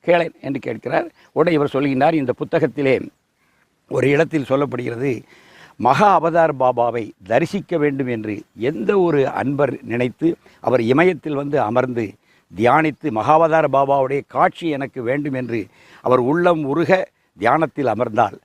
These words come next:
நான் நிச்சயமாக வந்து காட்சி தருவேன் என்று சொல்லியிருக்கின்றார். இதுவெல்லாம் நடக்குமா? மகாவதார் பாபா எத்தனை, பல நூறு ஆண்டுகளுக்கு முன்னாடி இருந்தவர், அவர் இப்போது நமக்கு காட்சி தருவாரா சுவாமி? இது என்னால் நம்ப முடியவில்லை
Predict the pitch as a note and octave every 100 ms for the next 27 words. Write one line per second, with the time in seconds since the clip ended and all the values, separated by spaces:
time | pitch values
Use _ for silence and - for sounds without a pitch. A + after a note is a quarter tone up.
0 | _ - A2 A2+ B2 F3 D#3+ E3 F3+ C#3
1 | C#3 B2 D3 - C3+ C3 C#3 A#2+ A2+ A2+
2 | A2 A2 F#2+ G#2 F#2+ A#2 - _ _ _
3 | - C3+ C#3 D#3+ F3 C3+ G#2+ A2+ D#3 C3+
4 | A2 G#2 G2 - C#3+ D3 C#3+ C#3+ C3+ C#3+
5 | B2+ G#2+ - C#3 B2+ A#2 - - _ -
6 | - - A2+ C3 E3 F3+ D3+ D#3+ D3+ D3+
7 | C#3 C3 C3+ B2+ A#2+ A2 A2+ B2+ - _
8 | _ - A#2+ F#3+ F3 - F3 E3 D#3 F3
9 | D3 B2 C3 C#3 C#3+ B2 A#2 A2 G#2+ A2+
10 | B2+ A2+ A#2+ C#3+ A2 C3+ D#3 B2 A#2 A2
11 | G#2 G2+ G2